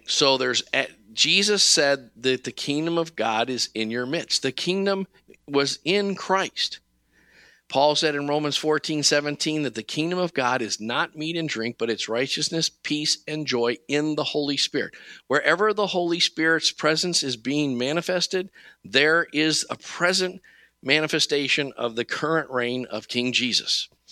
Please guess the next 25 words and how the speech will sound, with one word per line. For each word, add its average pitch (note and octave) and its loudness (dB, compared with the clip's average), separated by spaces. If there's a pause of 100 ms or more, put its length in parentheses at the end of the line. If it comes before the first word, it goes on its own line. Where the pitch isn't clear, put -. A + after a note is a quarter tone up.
(840)
He D#3 4
came, D3+ 0
no B2+ 2
one E3+ 0
can E3+ -2
say D3 2
Jesus C3+ 0
is C#3 0
Lord A#2+ 2
except B2 -2
by A#2+ 0
the A#2+ -6
Holy C3+ -2
Spirit. B2 -2
The A#2 -4
ministry D#3+ -2
of F3 -2
the E3+ 0
Holy D#3+ 0
Spirit, B2+ -2
John A#2+ -4
fifteen D3 -6
twenty-six C#3+ -2
and A#2 -8
twenty-seven, A#2 -4